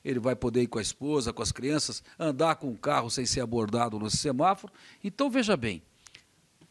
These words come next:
a importância do poder legislativo e a importância de uma Câmara Municipal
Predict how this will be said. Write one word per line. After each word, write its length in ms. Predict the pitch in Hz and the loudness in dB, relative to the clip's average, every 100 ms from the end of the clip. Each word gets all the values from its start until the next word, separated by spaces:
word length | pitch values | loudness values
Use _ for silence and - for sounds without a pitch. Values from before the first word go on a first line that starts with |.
| 185 | 0
a 60 | |
importância 760 | 226 185 208 151 - 196 208 190 | 0 2 2 2 4 4 4 0
do 100 | 170 | -2
poder 420 | - 143 135 156 | -2 2 4 6
legislativo 920 | 143 127 120 104 - - 208 208 226 | 4 2 2 0 0 2 4 2 -2
e 100 | 165 | 0
a 60 | 165 | 0
importância 560 | 175 175 143 160 165 165 | 2 0 0 0 0 0
de 80 | |
uma 160 | 165 160 | 2 2
Câmara 320 | - 143 143 | 4 4 4
Municipal 680 | 135 135 120 - 127 143 | 2 2 2 2 4 4